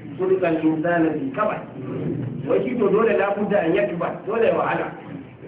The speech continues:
To an dafa masa ya laushi sai ya ji bai yi ba. To amma mun, mun kan muna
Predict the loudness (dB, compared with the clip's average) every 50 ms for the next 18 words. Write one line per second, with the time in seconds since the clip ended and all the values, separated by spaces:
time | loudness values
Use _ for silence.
0 | -18 -18 -20 -14 -8 -4 -2 0 2 4 4 4 4 4 2 2 0 0 0 0
1 | 2 2 4 4 4 4 2 2 2 0 2 2 4 4 4 2 2 2 2 4
2 | 4 2 2 0 0 -2 -6 -10 -14 -16 -16 -16 -16 -16 -16 -18 -20 -20 -20 -20
3 | -20 -20 -20 -20 -20 -20 -20 -20 -20 -20 -20 -20 -20 -20 -20 -14 -8 -8 -4 -2
4 | 0 0 0 0 0 0 0 0 0 0 -2 -4 -6 -8 -8 -8 -6 -4 -2 0
5 | 0 0 2 2 2 2 0 -2 -4 -6 -10 -8 -6 -2 -2 0